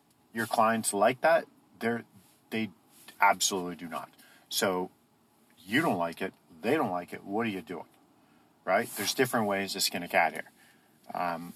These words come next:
and so if you've made a video, as an example, six, seven, eight minute video, you know your time invested is capped at under ten minutes. They got something they can watch over and over again that reference things, and it accomplishes, answers ninety-eight percent of their questions.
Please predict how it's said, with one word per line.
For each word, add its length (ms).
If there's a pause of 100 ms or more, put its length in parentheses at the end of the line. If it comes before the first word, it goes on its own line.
and 180
so 140
if 120
you've 240
made 200
a 40
video, 420
as 220
an 60
example, 600 (160)
six, 300
seven, 260
eight 160
minute 180
video, 460 (420)
you 140
know 100
your 180
time 380
invested 500
is 140
capped 480
at 120 (100)
under 240
ten 260
minutes. 380 (600)
They 140
got 180
something 340
they 120
can 260
watch 360
over 260
and 120
over 280
again 240
that 160
reference 380
things, 260
and 220
it 100
accomplishes, 560
answers 380
ninety-eight 400
percent 180
of 60
their 80
questions. 540